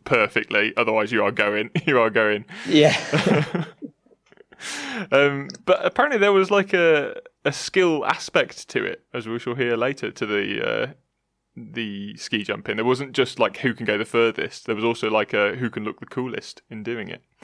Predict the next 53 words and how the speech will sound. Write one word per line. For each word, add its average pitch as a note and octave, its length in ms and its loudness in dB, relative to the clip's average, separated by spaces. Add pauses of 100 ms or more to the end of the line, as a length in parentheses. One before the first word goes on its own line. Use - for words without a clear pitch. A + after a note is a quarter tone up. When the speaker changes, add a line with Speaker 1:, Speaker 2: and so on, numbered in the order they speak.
(720)
Speaker 2:
Really? B2+ 640 6
Speaker 1:
Yeah, C#3+ 220 4
Speaker 2:
Is G#2+ 60 4
it, G#2+ 80 2
Speaker 1:
apparently C#3+ 280 0
so. D3 160 2
Speaker 2:
like, A#2 380 4 (420)
it A#2 80 4
was A#2+ 180 6
judged A2 600 2 (180)
on G#2 160 2
Speaker 1:
Yeah. D3 160 4
Speaker 2:
who A#2 140 4
can G#2+ 240 -2
look G#2+ 220 0
the G#2+ 80 -2
coolest. - 640 -4 (260)
Speaker 1:
I, C#3 260 2
I - 20 6
don't D3+ 140 2
know D#3 60 6
if C#3 80 -2
that C#3+ 100 6
was B2+ 160 2
the, C3 140 2
spec-, - 520 -8
uh, A2 220 -2
the B2 100 -4
specific C#3+ 680 4
Speaker 2:
<laughs> - 0 -
Speaker 1:
wording, C3 480 4 (180)
but A#2+ 240 4
<laughs> - 160 0
I A3 720 -2
think D3 360 4
that D3+ 140 6
was C#3+ 120 0
the C#3+ 80 0
gist C#3 280 0
of G#2+ 120 2
it, A2+ 100 2
yeah. B2 260 4
In C#3+ 220 2
the D3 100 0
same D#3 220 2
way C3+ 100 4
as, B2+ 140 2
like, A#2+ 320 0
uh, B2 120 2 (180)
gymnastics B2 640 0
is, G#2+ 360 -2
it's - 240 -6
like, A#2+ 400 -2